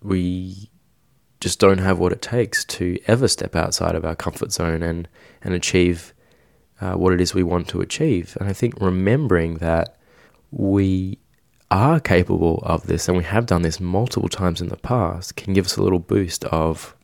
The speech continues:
self-recognition, saying, "Hey, no, I've done, I've totally done that before.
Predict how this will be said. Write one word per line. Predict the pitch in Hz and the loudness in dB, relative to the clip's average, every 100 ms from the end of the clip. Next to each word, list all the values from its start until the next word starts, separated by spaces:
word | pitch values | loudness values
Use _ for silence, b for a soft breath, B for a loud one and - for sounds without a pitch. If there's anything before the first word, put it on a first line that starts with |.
| - | -6
self-recognition, | - 135 - 101 92 85 123 - - - _ - | 2 2 4 0 0 0 0 0 -6 -14 _ -6
saying, | 98 90 | -2 -2
"Hey, | - 196 73 - | 2 2 2 0
no, | 190 - - - _ | -2 -2 -4 -16 _
I've | 240 190 | -2 -2
done, | 98 - - | -4 -4 0
I've | 208 | 0
totally | - - 254 117 | 0 -2 4 4
done | 95 87 | 4 0
that | 82 | -2
before. | - - - - | -6 -8 -8 -8